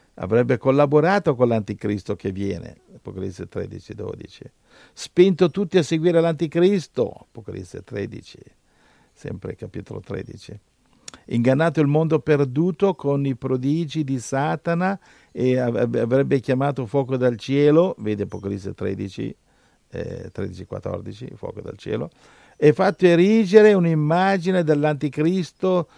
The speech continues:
della quale Gesù e Daniele ci hanno avvertiti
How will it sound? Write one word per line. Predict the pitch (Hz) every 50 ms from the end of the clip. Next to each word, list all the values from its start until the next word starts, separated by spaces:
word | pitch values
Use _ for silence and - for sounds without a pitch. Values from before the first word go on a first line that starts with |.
| _ _
della | _ 127 123 139 135 139 143 139
quale | - - 135 147 151 156 165 170 160 156 143
Gesù | 123 113 131 135 131 120 107 120 147 175 180 170 156
e | 139 127
Daniele | 135 143 143 143 147 151 165 175 185 190 185 165
ci | - -
hanno | 147 143 147 143
avvertiti | 135 120 131 135 127 123 - _ - 165 185 196 160 - - 196 208 214 190